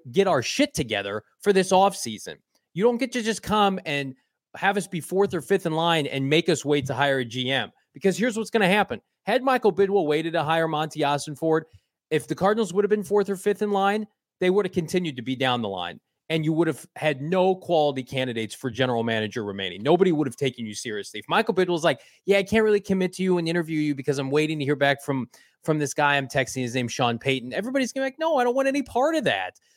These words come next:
So I don't, I, I do think eventually,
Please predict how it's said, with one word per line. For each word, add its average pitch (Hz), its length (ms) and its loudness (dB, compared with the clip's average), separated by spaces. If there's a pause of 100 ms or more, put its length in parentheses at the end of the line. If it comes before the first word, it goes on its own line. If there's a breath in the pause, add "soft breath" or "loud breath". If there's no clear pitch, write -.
So 190 260 0
I 196 160 2
don't, 240 140 0 (380 soft breath)
I, 185 180 2
I 208 120 2
do 226 240 0
think 240 280 -2
eventually, 147 640 -2